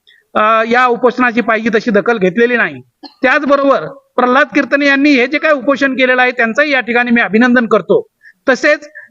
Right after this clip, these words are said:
या आंदोलनासाठी, या उपोषणासाठी, ओबीसीच्या हक्कासाठी जे जे काही आवश्यक असेल तर ते आमच्या भगवानगड परिसरातील सर्व मंडळी त्या ठिकाणी मदत करणार आहेत. त्याच्यामध्ये व्यक्तिशः माझाही त्यामध्ये चांगला सहभाग असेल आणि हे होणारं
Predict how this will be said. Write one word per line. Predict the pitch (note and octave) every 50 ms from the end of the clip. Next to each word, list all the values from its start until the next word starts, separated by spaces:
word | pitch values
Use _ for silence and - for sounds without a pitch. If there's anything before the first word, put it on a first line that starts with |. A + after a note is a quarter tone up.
| _ _ -
या | A#3 B3+ C#4 D#4 E4+ E4+ -
आंदोलनासाठी, | - C4 C4 C4+ C#4 C#4 C#4 C4+ C4 - B3+ B3+ - C#4 D4+ D4
या | C#4 C4
उपोषणासाठी, | C4 B3 A#3 - C4 B3+ - C#4+ C#4 B3+ - A#3+ G#3+ - B3 G#3 E3 D#3+ - -
ओबीसीच्या | G#3 A3+ A3+ B3+ G#3 B3 A#3 C4+ C4+ C4+ C#4 C#4 C4+ - - - _ _ _ -
हक्कासाठी | G#3+ - - D4 D4+ - C#4+ C4 - B3 G#3 D3+ B2+ - _ _ _ _ - - G3
जे | B3 B3+
जे | C4 D#4 D4
काही | - D#4+ D#4+
आवश्यक | D4 C4+ C4 B3+ B3+ C4+ B3+ A#3+
असेल | A3 G#3 - C4+ C4+ C#4 C#4+ C#4 - - - _ -
तर | B3+
ते | A3+ C#4
आमच्या | C4 B3 A#3+ A#3+ C4 C#4 C#4+
भगवानगड | A#3+ G3+ G3 G3 B3 D4+ D#4 D4 C#4+ C#4+
परिसरातील | C#4+ C#4+ C4 C4 G#3+ C4+ B3+ B3+ B3+ C#4 C4
सर्व | - - C#4 E4 D#4
मंडळी | D4 C4+ B3 A#3+ B3 A#3+ A3+ G3+ E3+ D#3 _ _ _ -
त्या | - B3+
ठिकाणी | A#3+ B3 A3+ B3+ B3+ B3+
मदत | B3 A3+ A3+ A#3 C4 B3+ -
करणार | C4 B3+ B3+ C4 C4
आहेत. | B3+ A#3 B3 C4+ B3+ - _ - _ _ _
त्याच्यामध्ये | - B3+ A#3+ C#4 C#4 C#4 C#4 B3+ C#4 C#4
व्यक्तिशः | C#4 B3 A#3 - - C#4 A3 C#4+ C4+ C#4 D4+ D#4+ - - -
माझाही | A3+ G#3 G#3+ A3+ A3 B3 C#4 E4
त्यामध्ये | D4+ C#4+ C#4+ C4+ C4+ C4+ A#3+ B3+ B3+
चांगला | B3+ B3 A3+ A#3 A#3+ A#3+
सहभाग | A#3 - A3+ A3 A#3+ C#4 C#4
असेल | B3+ A3+ E3+ A#3+ G#3 D3+ D3+ - - - - - _ _
आणि | - B3 C4 D4 D4+ D#4+ D#4+ - - E3+
हे | A3 C4+ D#4+
होणारं | E4+ C#4 C4 C4 C#4 C#4+ C#4+ D4+ E4 E4+ F4